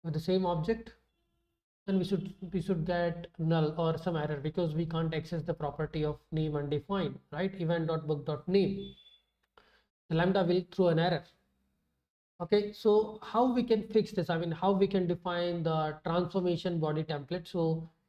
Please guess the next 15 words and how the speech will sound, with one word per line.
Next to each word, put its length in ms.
A 80
W 300
S 100
provides 680
the, 480
in, 200
its 220
own 280
internal 380
language 680
for 160
defining 580
these 360
body 300
templates, 520